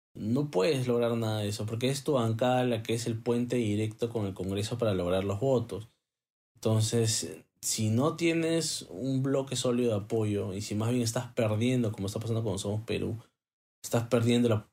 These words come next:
poco apoyo que ya tenías, se le va a volver más complicado y vamos a llegar, vamos a pasar los cien días,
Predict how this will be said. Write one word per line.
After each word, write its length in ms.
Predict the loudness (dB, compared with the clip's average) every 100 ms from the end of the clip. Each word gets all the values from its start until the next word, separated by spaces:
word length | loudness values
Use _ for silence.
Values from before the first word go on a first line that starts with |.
| _
poco 240 | 0 0
apoyo 260 | 2 2 2
que 100 | 2
ya 80 | 2
tenías, 500 | 0 0 0 -2 -4
se 280 | -6 -4
le 140 | -2 0
va 80 | 0
a 40 |
volver 280 | 0 0 -2
más 280 | -2 -2 -2
complicado 760 | -6 -4 -4 0 2 2 0 -6 _ _ _ _ _ _
y 140 | -4
vamos 320 | 0 0 0 0
a 40 |
llegar, 360 | 2 2 0 -2
vamos 240 | 0 2
a 20 |
pasar 220 | 2 2
los 120 | 2 2
cien 220 | 2 2
días, 540 | 2 2 0 -2 -6